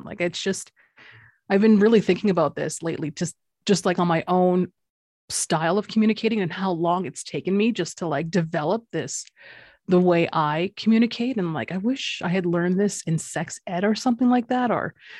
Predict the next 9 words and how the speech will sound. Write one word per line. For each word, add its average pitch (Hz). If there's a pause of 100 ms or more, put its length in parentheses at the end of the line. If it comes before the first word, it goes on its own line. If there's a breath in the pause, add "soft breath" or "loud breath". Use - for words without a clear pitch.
(120 loud breath)
home 202
economics, 175
where 165
we 170
just 185
learned 180
how 175
to 175
communicate 190